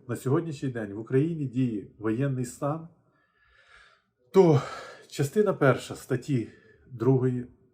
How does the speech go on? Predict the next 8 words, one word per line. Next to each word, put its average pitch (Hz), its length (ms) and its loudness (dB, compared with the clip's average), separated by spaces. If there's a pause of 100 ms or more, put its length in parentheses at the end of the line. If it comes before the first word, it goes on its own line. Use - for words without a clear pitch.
(100)
Закону 131 540 -2
України 113 500 -4
про 123 220 -4
організацію 113 760 -4
трудових 107 520 -6
відносин 104 540 -8
в - 200 -20
період 98 320 -6